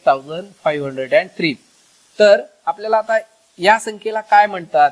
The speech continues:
या संख्येला काय म्हणतात आणि आलेल्या या उत्तराला काय म्हणतात, हे देखील माहित असणं गरजेचं आहे. तर बघा, तीन हजार चारशे एकोणतीस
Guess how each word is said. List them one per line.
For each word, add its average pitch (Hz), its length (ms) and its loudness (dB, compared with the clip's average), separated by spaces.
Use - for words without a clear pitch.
या 190 180 -4
संख्येला 196 420 -8
काय 208 220 4
म्हणतात 160 460 -4
आणि 165 180 -18
आलेल्या 190 400 -4
या 214 120 -4
उत्तराला 190 480 -4
काय 165 200 0
म्हणतात, 151 320 -14
हे 170 100 -14
देखील 160 300 -16
माहित 147 280 -12
असणं 139 240 -18
गरजेचं 143 360 -4
आहे. 117 100 -12
तर 180 100 0
बघा, 196 220 4
तीन 233 320 -6
हजार 220 300 2
चारशे 208 440 -2
एकोणतीस 208 720 -4